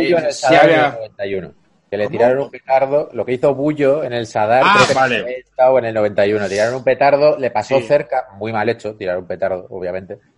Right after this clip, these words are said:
Speaker 1: desde la grada, no le llegó a dar, le pasó, le pasó cerca, le asustó, pero se tiró al suelo, se,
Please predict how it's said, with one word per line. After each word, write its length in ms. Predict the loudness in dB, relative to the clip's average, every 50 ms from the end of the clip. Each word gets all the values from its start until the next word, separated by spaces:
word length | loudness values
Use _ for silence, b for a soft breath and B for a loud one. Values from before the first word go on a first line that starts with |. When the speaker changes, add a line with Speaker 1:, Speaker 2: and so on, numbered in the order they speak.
| _
Speaker 1:
desde 200 | -14 -12 -10 -6
la 80 | -6 -6
grada, 340 | -4 -2 -2 -2 -4 -6 b b b b b b b b b b b _ _ -8
no 80 | -6 -4
le 120 | -2 -2
llegó 180 | -2 0 0 2
a 60 | 2
dar, 240 | 4 4 2 2 2
le 100 | -2 -2
pasó, 320 | -2 -6 -4 -4 -6 -6
le 140 | -4 -6 -6
pasó 240 | -6 -6 -8 -8 -6
cerca, 280 | -4 -4 -2 0 0
le 100 | 0 0
asustó, 380 | -2 -2 -4 -14 -6 -2 -2 -2
pero 140 | 0 -2 -4
se 140 | -4 -8
tiró 180 | -12 -10 -8 -6
al 140 | -6 -6 -8
suelo, 580 | -6 -2 0 2 2 2 2 0 0 -2 -2
se, 280 | -4 -6 -6 -6 -6 _